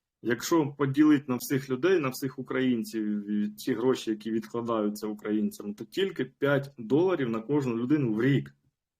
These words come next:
Ну, це капля в морі.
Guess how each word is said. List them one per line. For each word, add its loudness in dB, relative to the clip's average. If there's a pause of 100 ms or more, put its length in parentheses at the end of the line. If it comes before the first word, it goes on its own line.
(440)
Ну, -8
це -2 (680)
капля -4
в 0
морі. -2